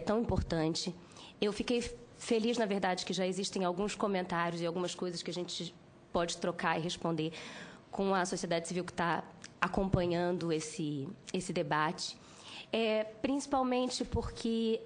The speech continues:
é, eu acho que um dos grandes passos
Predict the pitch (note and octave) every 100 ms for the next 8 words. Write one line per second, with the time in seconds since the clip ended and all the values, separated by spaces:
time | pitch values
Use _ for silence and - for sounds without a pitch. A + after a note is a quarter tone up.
0 | - F#3+ F#3+ F3+ F3 E3+ E3 D#3+ - -
1 | G3+ G3+ G3+ G3 - G#3+ - G#3+ G3+ -
2 | A3 G#3 G3 G3+ A#3 B3 A3 - - -
3 | - - - - - - F#3+ F#3+ - F3
4 | -